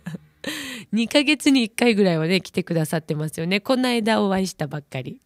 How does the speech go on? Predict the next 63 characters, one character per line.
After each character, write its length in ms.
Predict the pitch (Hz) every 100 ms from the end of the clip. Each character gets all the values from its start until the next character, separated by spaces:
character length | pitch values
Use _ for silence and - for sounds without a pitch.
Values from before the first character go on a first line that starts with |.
| _
<laughs> 1600 | 254 285 294 226 233 381 175 - - _ - - - 381 330 -
な 100 | 247
の 80 | 226
に 120 | 190
も 200 | 196 190
う 20 |
沖 200 | 196 -
縄 220 | 196 190
病 160 | 175 190
な 140 | 190
ん 80 | 165
だ 120 | 156
ね。 300 | 165 175 196 - _ _ - - - - -
あ 60 | 147
り 120 | 147
が 100 | 156
と 160 | 170
う 40 | 170
ご 100 | 180
ざ 120 | 208
い 60 | 208
ま 160 | 226
す。 120 | 214
い 100 | 208
つ 140 | 185 190
も 140 | 175
ね、 140 | 170 170
カ 140 | 175
ジ 120 | 151
さ 240 | 147 156 135
ん。 80 | - _ _ - - _
来 120 | -
る 100 | 262
た 140 | 285 220
び 100 | 156
に 120 | 151
ね、 160 | 143 147
い 60 |
つ 160 | - 165
も 120 | 143
さ、 300 | - 131 180 _ - - _
こ 160 | - 156
う、 80 | 196
美 60 |
味 40 | 220
し 240 | - 226 220
い 40 |
お 120 | 202
土 180 | 208 202
産 180 | 202 196
を 40 |
持 120 | 190
っ 40 | 190
て 160 | -
き 140 | 180 -
て 140 | 175
く 120 | -
れ 100 | 160
る 80 | 156
ん 40 | 147
だ 100 | 147
け 120 | 151
ど、 220 | 143 160